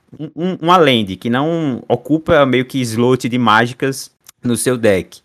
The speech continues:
ser uma carta que não é, vai ser anulada e não vai ser descartada, gerando um valor imenso pro Hammer, que é botar duas tokens e ainda fazer um, um tutor de artefato de graça, é surreal. Então, por exemplo, eu jogando de U R, eu tendo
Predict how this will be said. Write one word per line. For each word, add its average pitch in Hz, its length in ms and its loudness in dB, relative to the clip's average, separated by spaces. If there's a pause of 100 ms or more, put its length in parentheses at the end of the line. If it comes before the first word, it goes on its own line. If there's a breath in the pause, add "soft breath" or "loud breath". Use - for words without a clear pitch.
ser - 180 -2
uma 147 100 0
carta 151 280 -2
que 143 120 -4
não 165 220 0
é, 160 60 2
vai 156 120 2
ser 156 160 -2
anulada 101 460 2
e 104 60 0
não 120 160 0
vai 123 120 2
ser 117 140 -6
descartada, 104 840 -2 (160)
gerando 123 400 2
um 123 40 -2
valor 117 300 4
imenso 151 580 0
pro 98 220 -4
Hammer, 135 320 -2
que 110 120 -4
é 85 260 0
botar 98 340 2
duas 180 240 -4
tokens 135 380 0
e 123 40 -2
ainda 120 160 -2
fazer 113 340 -2
um, 120 300 -4
um 110 80 -6
tutor 110 440 -4
de 104 100 0
artefato 98 520 0
de 92 120 -10
graça, 95 520 -2 (180)
é 233 60 -8
surreal. 123 600 4
Então, 101 220 -4
por 123 100 -2
exemplo, 113 280 0
eu 151 60 2
jogando 156 320 2
de 143 100 -2
U 127 120 4
R, 127 460 4
eu 117 180 -2
tendo 120 260 -4